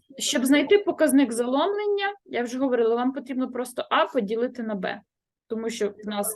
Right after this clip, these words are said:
однакові гіпотенузи у цих трикутників, відповідно,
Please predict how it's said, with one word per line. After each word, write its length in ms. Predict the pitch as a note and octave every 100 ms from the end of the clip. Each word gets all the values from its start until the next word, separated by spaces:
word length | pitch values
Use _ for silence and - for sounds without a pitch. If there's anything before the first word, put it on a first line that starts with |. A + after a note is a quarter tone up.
| -
однакові 560 | G3 G#3+ A3 A3+ G3
гіпотенузи 640 | G#3+ G3+ G#3+ B3 C4+ F4+ F#4
у 200 | - C4+
цих 240 | A#3+ C#4
трикутників, 640 | C#4+ C#4 C#4+ C4+ C4 B3+ B3+ - - -
відповідно, 760 | A3 - A3+ A#3 C4+ C4 -